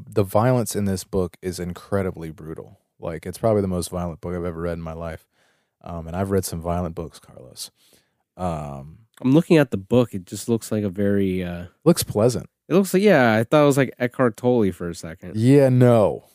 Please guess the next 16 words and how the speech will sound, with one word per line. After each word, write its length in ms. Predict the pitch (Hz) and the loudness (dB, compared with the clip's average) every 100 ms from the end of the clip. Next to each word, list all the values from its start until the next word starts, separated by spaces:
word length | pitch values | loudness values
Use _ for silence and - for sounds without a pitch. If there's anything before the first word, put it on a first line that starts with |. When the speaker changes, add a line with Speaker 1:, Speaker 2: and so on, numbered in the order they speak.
| _ _ _ _ _ 117 | _ _ _ _ _ _
Speaker 1:
Not. 760 | 107 110 104 90 - - - - _ _ _ _ | 0 4 4 2 -2 -10 -16 -18 _ _ _ _
Not 320 | 90 107 92 | 0 0 2
that 200 | 104 107 | 2 4
at 100 | 92 | 4
all, 240 | 98 92 78 | 4 4 0
brother. 440 | 80 90 101 101 _ _ _ _ _ | -6 -6 -6 -10 _ _ _ _ _
Um, 720 | - 101 95 92 92 87 95 - _ _ _ | 0 4 4 4 0 -4 -10 -20 _ _ _
but 400 | 104 107 98 - _ _ _ _ _ _ _ | 0 4 4 0 _ _ _ _ _ _ _
it's, 560 | 117 101 - - - - _ _ _ _ _ _ | 0 2 0 -2 -4 -10 _ _ _ _ _ _
he, 300 | - - 127 | -10 -2 0
he, 480 | - 110 117 117 113 | 0 2 2 4 0
he 140 | - 117 | -2 0
joins 360 | 131 135 131 | 2 4 4
the 100 | 117 - | 2 2
army 240 | 117 113 | 4 4
brigade 640 | 104 104 107 107 104 104 | 2 2 4 6 4 2